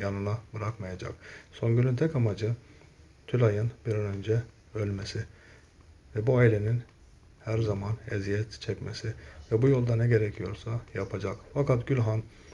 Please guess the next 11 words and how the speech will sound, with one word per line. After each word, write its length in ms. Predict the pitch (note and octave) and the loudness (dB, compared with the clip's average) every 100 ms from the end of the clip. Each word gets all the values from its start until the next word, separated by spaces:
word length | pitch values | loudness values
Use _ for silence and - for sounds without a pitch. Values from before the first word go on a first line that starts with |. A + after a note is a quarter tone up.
| - - | -20 -2
teyzesini 460 | A2+ A2 G#2+ A#2+ G#2 | 2 2 2 2 0
durdurmak 420 | G2 G#2 G2+ G2+ | -2 -4 -6 -8
istese 340 | - - B2 | -10 -4 -2
de 160 | A#2 A2+ - | 0 -2 -6
Songül'ü 500 | - A#2+ A2+ G#2 G2 | -8 -2 0 0 -2
durdurmak 480 | G#2+ G2 G2 F#2+ A2 - | -4 -4 -6 -6 -10 -6
o 140 | A2+ A2+ | -4 -2
kadar 320 | F#2+ G#2 - | -2 -4 -4
kolay 180 | G2+ F#2+ | -2 -2
olmayacak. 520 | G2+ G2 G2 - - - - | -4 -6 -8 -10 -12 -14 -8
Çünkü 380 | C#3+ D3 A2 | -2 0 0